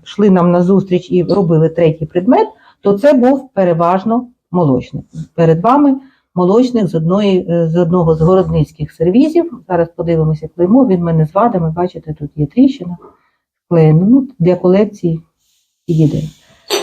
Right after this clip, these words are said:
Ось такі у нас теми з основними предметами. І, зрештою, хочу сказати ще, що, е, молоді, е, про молоді заводи хочу сказати: а про молоді заводи я скажу наступне.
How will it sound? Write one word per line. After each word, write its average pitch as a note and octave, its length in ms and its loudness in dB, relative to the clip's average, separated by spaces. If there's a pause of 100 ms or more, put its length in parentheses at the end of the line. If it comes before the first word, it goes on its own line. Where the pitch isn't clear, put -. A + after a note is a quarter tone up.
(920)
Ось E4+ 260 2 (220)
такі C4 440 2 (180)
у G3+ 100 -2
нас A3 360 0 (120)
теми C4 480 2
з F#3 300 0
основними F#3 560 -4
предметами. D3 800 0
І, F4 320 4
зрештою, B3+ 480 2
хочу A#3+ 380 0
сказати G3 560 -2
ще, E3+ 560 -2 (560)
що, G#3 460 0
е, F#3+ 600 0 (460)
молоді, F#3+ 680 0
е, F3+ 80 2
про A3+ 220 -2
молоді G3 460 2
заводи G#3+ 460 2
хочу C4+ 340 0
сказати: C4+ 600 2
а G3 100 0
про G3+ 180 -4
молоді G3+ 400 0
заводи A#3+ 400 0
я F#3+ 160 2
скажу A3+ 380 -2
наступне. C#3+ 640 -4